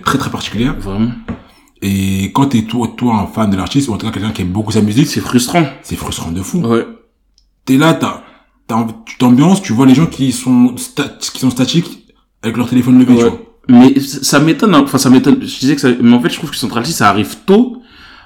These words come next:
Speaker 2: dans sa carrière, parce que tu vois, au concert de Drake, j'ai fait deux concerts de Drake.
Speaker 1: Ouais.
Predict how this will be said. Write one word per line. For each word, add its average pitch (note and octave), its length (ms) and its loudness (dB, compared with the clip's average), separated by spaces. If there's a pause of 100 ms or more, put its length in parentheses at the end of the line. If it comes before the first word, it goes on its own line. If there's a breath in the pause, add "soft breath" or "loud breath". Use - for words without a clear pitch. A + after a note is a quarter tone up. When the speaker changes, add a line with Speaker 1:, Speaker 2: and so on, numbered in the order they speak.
(140 loud breath)
Speaker 2:
dans B2 160 2
sa A#2+ 140 0
carrière, D3 300 2
parce A2+ 120 -4
que - 80 -8
tu - 100 -8
vois, D3+ 120 4
au C#3+ 60 4
concert A2+ 340 -4
de G2 120 -2
Drake, - 680 -4 (180)
j'ai F#2+ 140 -8
fait G2+ 100 -8
deux G2+ 160 2
concerts A#2+ 280 -2
de G#2 100 -2
Drake. A#2 360 -2
Speaker 1:
Ouais. E2+ 200 -12